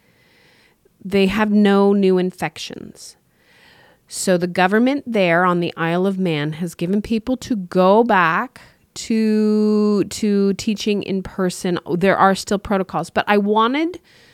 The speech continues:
to share her post because I think it will offer some peace for those of us who are not yet able to go back to online lessons. So this is from Mandy's post, and I do have permission.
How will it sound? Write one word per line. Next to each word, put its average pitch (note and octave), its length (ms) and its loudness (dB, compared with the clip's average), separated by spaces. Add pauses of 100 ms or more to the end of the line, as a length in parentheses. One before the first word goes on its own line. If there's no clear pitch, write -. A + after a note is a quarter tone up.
(280)
to - 140 -6
share G#3 880 -2 (300)
her G#3+ 180 -4
post F3+ 720 -6 (760)
because G#3 400 0
I G#3 100 2
think A#3+ 260 0
it B3+ 160 0
will A3 280 0
offer F#3+ 340 2
some G3 220 -8
peace - 500 -6
for G3 220 -2
those B3 640 4
of A3 160 0
us D#3 260 -4
who A3+ 300 0
are G3+ 100 4
not G3+ 480 2
yet G3 380 -2 (260)
able G3+ 380 2
to - 160 -10
go G#3 220 0
back F3 420 -4
to - 160 -10
online E3+ 340 -2
lessons. - 380 -10
So F3+ 240 -4
this G3 280 -4
is B3 220 -8 (140)
from A3+ 320 -4
Mandy's G3 320 -4
post, G3+ 240 -2
and G#3 160 -2
I F#3+ 60 -4
do G3 120 -4
have G3 220 -6
permission. F3+ 540 -8